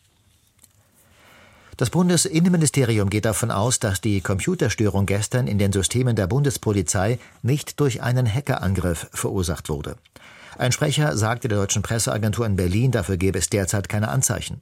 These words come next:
Die Ursache sei in einem System des Bundeskriminalamtes gefunden worden. Es handle sich um einen Hardwarefehler, der in den kommenden Tagen behoben werde.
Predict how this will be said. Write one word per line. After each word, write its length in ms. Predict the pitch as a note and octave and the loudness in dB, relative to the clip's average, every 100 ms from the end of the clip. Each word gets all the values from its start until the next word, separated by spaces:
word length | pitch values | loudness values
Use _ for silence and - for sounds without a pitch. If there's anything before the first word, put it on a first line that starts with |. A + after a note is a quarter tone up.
| _ | _
Die 80 | - | -6
Ursache 500 | A2 B2 C3 B2 C3+ - - - - | 0 2 2 2 0 -2 -10 -20 -4
sei 240 | A2 B2+ | -2 0
in 160 | D3 B2+ | 0 0
einem 180 | A#2+ A2+ | 2 2
System 560 | A#2+ G#2+ - C3+ G#2 | 2 0 0 0 2
des 220 | F#2 F#2 | 2 0
Bundeskriminalamtes 1120 | - G#2 G#2 F2+ - G2 F#2+ G#2 B2+ F#2+ F#2+ - | 0 0 0 -2 -2 0 2 0 0 -2 -2 -2
gefunden 400 | F#2+ A2+ G#2+ A2+ | -2 -2 0 0
worden. 260 | A2 A2 - - - - | 2 0 -2 -8 -20 -6
Es 140 | A2+ | -2
handle 300 | A#2+ C3 C3 | 0 2 2
sich 240 | A#2+ A#2+ | 2 0
um 80 | C3 | 0
einen 240 | A2+ G#2+ A2+ | 0 0 0
Hardwarefehler, 800 | C3 - G2+ - G2 A2+ B2 A2 | -2 0 -2 0 0 2 0 0
der 160 | A2+ | -2
in 80 | G2 | 0
den 160 | F#2+ F#2 | 0 0
kommenden 400 | - A#2 G#2+ F#2+ | 0 0 2 0
Tagen 300 | F2+ F2 F2 | 0 0 0
behoben 320 | E2+ A#2 G2 | -2 -2 -2
werde. 240 | D2+ C2 | -2 -6